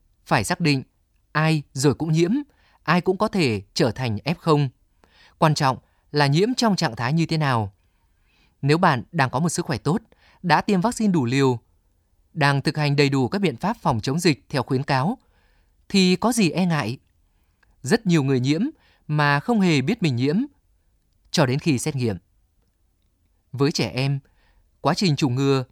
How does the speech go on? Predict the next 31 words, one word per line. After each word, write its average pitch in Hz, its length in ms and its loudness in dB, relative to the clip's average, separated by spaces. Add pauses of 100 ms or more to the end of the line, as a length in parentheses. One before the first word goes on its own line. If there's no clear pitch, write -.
(120)
đang 151 260 0
được 135 200 0
thực 123 100 -6
hiện 127 220 0 (260)
theo 185 140 2
độ 160 240 2
tuổi 120 300 0 (300)
dựa 170 200 4
trên 175 180 -2
đánh 160 140 -2
giá 160 320 -2
về 156 140 2
mức 190 160 -4
độ 147 260 0
nguy 147 140 0
cơ 147 240 0
tương 139 160 -2
ứng. 135 280 -2 (760)
Vì 160 140 2
thế, 147 340 0 (440)
đừng 160 280 2
quá 127 180 -4
lo 175 120 -2
ngại 120 280 -4 (380)
nếu 156 360 2
trẻ 185 160 0
nhà 131 140 -2
mình 127 340 -2 (100)
chưa 156 140 2
được 127 180 -2
tiêm. 143 180 0